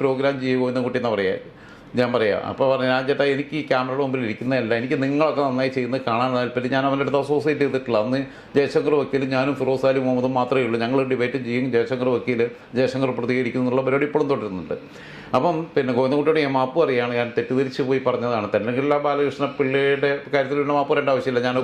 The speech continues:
കോട്ട് ചെയ്തിട്ടില്ല, ഞാൻ അതിനെ ഡിഫെൻഡ് ചെയ്യുകയാണ്. ഇത് അവരുടെ കുടുംബാംഗങ്ങൾ എന്നെ വിളിച്ചിട്ട് നന്ദി പറയുകയാണ് ചെയ്തത്.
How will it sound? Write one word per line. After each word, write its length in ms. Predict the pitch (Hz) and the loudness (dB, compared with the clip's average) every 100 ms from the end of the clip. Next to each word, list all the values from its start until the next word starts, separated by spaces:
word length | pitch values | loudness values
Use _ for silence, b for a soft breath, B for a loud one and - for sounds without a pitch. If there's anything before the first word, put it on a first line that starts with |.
| 127 | 0
കോട്ട് 140 | 123 | 0
ചെയ്തിട്ടില്ല, 320 | 131 120 113 110 | -2 -2 -2 0
ഞാൻ 100 | 120 120 | 0 -2
അതിനെ 180 | 120 120 B B 131 | -2 -4 B B -4
ഡിഫെൻഡ് 280 | 135 156 147 | 0 0 2
ചെയ്യുകയാണ്. 280 | 123 110 110 | 2 0 -2
ഇത് 100 | 101 120 117 | 0 2 2
അവരുടെ 220 | 117 147 143 | 2 2 2
കുടുംബാംഗങ്ങൾ 500 | 131 143 139 143 143 | 0 0 -2 0 0
എന്നെ 140 | 131 151 | 0 0
വിളിച്ചിട്ട് 320 | 139 - 143 143 B B B - | -2 -2 -4 -4 B B B -2
നന്ദി 240 | 120 143 | 0 2
പറയുകയാണ് 400 | 185 147 120 95 | 2 2 0 -2
ചെയ്തത്. 260 | 85 80 76 | -4 -6 -8